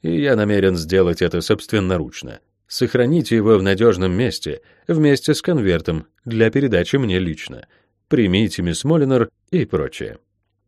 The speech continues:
Молли дочитала письмо. Потом перечла еще раз. Подняла глаза. Папа и мама глядели на нее, словно нашалившие дети.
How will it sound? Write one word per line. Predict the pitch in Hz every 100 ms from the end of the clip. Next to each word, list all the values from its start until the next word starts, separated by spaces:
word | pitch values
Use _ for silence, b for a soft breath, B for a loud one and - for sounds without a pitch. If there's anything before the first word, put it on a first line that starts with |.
| _
Молли | - 98 175 196 196
дочитала | 156 156 131 95 92 92
письмо. | 98 - 73 62 - _ _ _ _
Потом | 92 80 82 90
перечла | 107 110 123 135
еще | 139 170 - 156 92
раз. | 69 - - _ _ _ -
Подняла | 92 95 101 90
глаза. | 85 78 90 165 - _ _ _ _ _
Папа | - 175 165
и | 147
мама | 127 139 127 120
глядели | 113 117 110 143
на | 113
нее, | 107 101 117
словно | - 123 107
нашалившие | 110 110 110 107 - 104
дети. | 87 85 76 - -